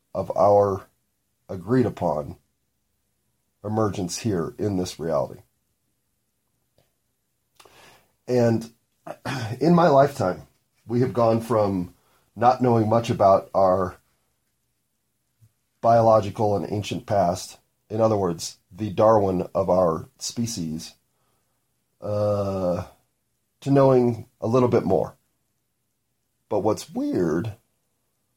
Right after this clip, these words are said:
is how that narrative is shaky as a motherfucker, if you go looking at it.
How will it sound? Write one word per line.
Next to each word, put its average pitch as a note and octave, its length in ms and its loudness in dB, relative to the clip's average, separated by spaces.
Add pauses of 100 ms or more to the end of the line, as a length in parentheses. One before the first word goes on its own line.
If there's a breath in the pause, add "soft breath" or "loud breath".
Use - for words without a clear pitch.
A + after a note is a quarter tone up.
(920)
is A2+ 560 0 (360)
how C#3 280 0
that A#2+ 220 2
narrative G#2+ 680 2 (1300)
is G#2+ 420 -4 (880)
shaky - 420 -20
as - 100 -20
a - 20 -20
motherfucker, - 520 -20 (960)
if A#2 160 -8
you A#2 80 -6
go A#2+ 80 4
looking A2+ 300 -2
at - 160 -12
it. - 80 -20